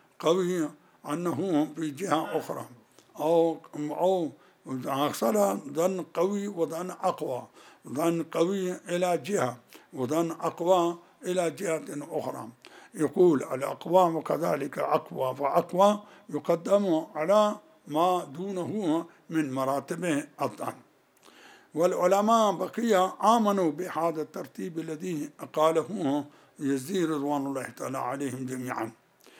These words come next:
وهذا غير واضح. هذا قد قلنا إنه العقل، إذا قلنا الرواية تدل على ال-،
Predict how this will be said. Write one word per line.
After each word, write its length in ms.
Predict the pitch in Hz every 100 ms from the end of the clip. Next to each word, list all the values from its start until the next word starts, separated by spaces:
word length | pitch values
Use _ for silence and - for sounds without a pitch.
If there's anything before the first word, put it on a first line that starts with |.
| - _ -
وهذا 720 | 135 151 214 208 214 202 - -
غير 300 | 151 190 220
واضح. 420 | 160 147 135 123 - _ _ - _
هذا 360 | 151 156 196 190
قد 300 | - 180 165
قلنا 380 | 220 233 160 113 - _ - - 151
إنه 640 | 151 139 196 233 202 180 - _ _ _ 190 - 135 _ _ _ _ _ - - - _ 160
العقل، 640 | 151 151 151 170 180 196 170 165 139 147 135
إذا 300 | 151 160 170
قلنا 520 | 131 214 233 226 196
الرواية 540 | 170 165 180 214 226 196
تدل 440 | - 190 233 240
على 380 | 226 170 202 202
ال-، 260 | 165 165